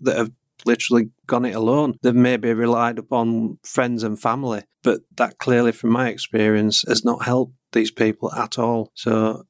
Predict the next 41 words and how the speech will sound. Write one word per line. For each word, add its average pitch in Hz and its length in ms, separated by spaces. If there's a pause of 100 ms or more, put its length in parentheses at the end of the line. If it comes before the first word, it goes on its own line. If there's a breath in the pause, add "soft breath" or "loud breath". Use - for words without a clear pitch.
(120)
again, 123 280
it 120 40
just 131 240
underpins 127 640
what 117 140
we're 113 80
saying 113 340
here, 104 240
is 101 140
that 107 260
you 113 100
need 113 220
to 113 80
take 101 260
that 101 160
advice. 104 440
You 113 80
need 110 220
to 110 100
get 107 180
your 104 100
financial 107 600
advisor 107 640
on 104 160
board, 107 340
along 139 340
with 113 160
your 104 140
solicitor 104 680
and 104 160
accountants 113 600
and 107 180
whoever 110 400
else 135 300
you're 104 120
gonna 107 160
need 107 260
to - 100
call 107 240
upon. 107 360
But 110 160